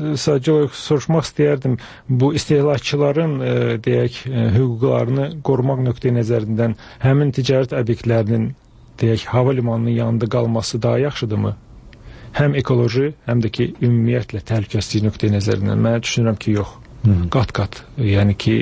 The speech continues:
Speaker 1: e, bu yerin, e, yer daha pisdir. Əvvəlki yeri. Ona görə də mən, e, yenə də öz fikrimdə qalıram ki, onun oradan köçürülməsi,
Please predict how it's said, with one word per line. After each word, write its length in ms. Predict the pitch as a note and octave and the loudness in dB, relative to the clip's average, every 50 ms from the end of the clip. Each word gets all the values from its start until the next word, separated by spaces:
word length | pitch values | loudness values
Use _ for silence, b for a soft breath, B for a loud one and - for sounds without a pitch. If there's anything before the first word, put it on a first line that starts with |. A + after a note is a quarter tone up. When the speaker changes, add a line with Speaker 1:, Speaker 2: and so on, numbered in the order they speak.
| A#2+ A#2+ A#2+ B2 | 0 0 0 0
Speaker 1:
e, 240 | A2+ A2+ A2 A2+ A#2 A#2+ A#2 A2+ A2 | 0 0 0 0 -2 -2 -4 -4 -2
bu 80 | - A#2+ | -2 0
yerin, 360 | A2 A2 A2 G#2 A2+ A2 G#2 B B B B B B B B - | 2 2 0 0 0 -2 -4 B B B B B B B B -4
e, 160 | D#3 E3 - - B2+ C3 - - - - - C#3+ C#3 C3 - B2+ A2 | -2 0 0 2 2 2 2 0 0 -2 -2 -4 -4 -4 -4 0 2
yer 320 | G#2+ A#2+ B2+ B2+ B2+ - - - A#2 | 2 4 4 2 0 -4 -8 -6 -4
daha 200 | A#2+ A2+ A2 A2+ | -2 0 0 -2
pisdir. 460 | G#2+ - - - - - - G#2 G2 - - - - - - - - - - | -4 -6 -8 -10 -10 -8 -8 -10 -10 -10 -16 -20 -20 -20 -20 -20 -20 -14 -4
Əvvəlki 480 | - - A#2 G#2 A2 G2+ - - - G#2 | 0 0 2 2 2 0 -2 -2 -2 0
yeri. 220 | G2+ G2+ G2+ A2 C3 | 0 0 -2 -2 -2
Ona 200 | B2+ A#2+ B2+ C3 | 0 0 0 0
görə 160 | B2 C3+ B2 A2 | 0 -2 -2 0
də 100 | A#2+ B2 B2 | 0 0 0
mən, 140 | A#2+ A#2+ A#2 A2+ A#2 A2+ | 0 -2 -2 -4 -6 -6
e, 100 | A2+ A2 A2 A#2 A#2 A#2+ B2 C3 - - - - - - D#3+ C#3 | -4 -4 -2 -2 -2 -4 -4 -6 -8 -8 -10 -12 -16 -10 -4 -2
yenə 300 | A#2+ A#2+ A#2 A#2 A2+ A2+ G#2 | 0 2 2 2 2 2 2
də 140 | G#2+ A2 A2 | 2 0 0
öz 140 | G#2 - - | 0 -2 -6
fikrimdə 320 | - - A#2 A2+ A2 A2 | -4 -2 0 2 2 2
qalıram 340 | G2+ A2 A2 A2 A2+ A#2 A#2 | 2 2 0 0 0 0 -2
ki, 140 | A2+ - B2 | -2 -2 -2
onun 160 | A#2 A#2 A#2 | 0 2 0
oradan 220 | A2+ A2 A#2 G#2+ - | 0 0 -2 -4 -4
köçürülməsi, 640 | A2+ G#2 - - A2+ A2 A2 G#2+ - - - D3 | -6 -6 -4 -2 0 0 0 0 -2 -2 -2 -4